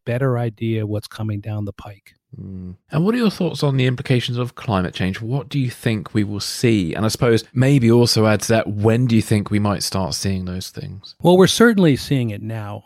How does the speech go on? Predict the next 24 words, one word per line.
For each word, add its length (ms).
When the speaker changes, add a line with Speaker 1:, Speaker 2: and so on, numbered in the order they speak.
Speaker 1:
I 80
like 220
to 80
say 240
anecdotally 920
that, 300
that 200
a 40
few 200
years 280
ago, 520
I'm, 260
I'm 140
part 240
of 100
a 60
group 380
that 120
Harvard 460
sponsors 520
called 280
the 100
elba 320
Group, 400